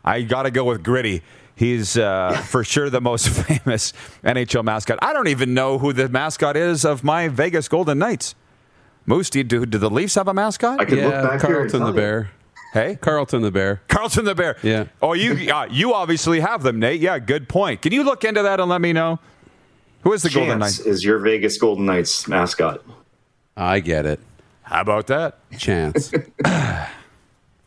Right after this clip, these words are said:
Speaker 1: Yes, Chance. Uh, last question before I let you go.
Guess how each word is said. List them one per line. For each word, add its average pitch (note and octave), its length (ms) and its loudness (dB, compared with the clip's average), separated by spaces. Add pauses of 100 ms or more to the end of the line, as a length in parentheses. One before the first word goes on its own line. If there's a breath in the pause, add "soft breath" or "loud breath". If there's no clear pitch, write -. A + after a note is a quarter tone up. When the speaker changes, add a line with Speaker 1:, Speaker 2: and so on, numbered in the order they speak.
(140)
Speaker 1:
Yes, - 480 -10
Chance. - 320 -20 (240 soft breath)
Uh, D#3+ 520 0 (380 loud breath)
last F3+ 260 0
question F3+ 360 0
before E3 260 0
I - 20 0
let D#3 140 0
you D#3+ 100 0
go. D#3 320 -2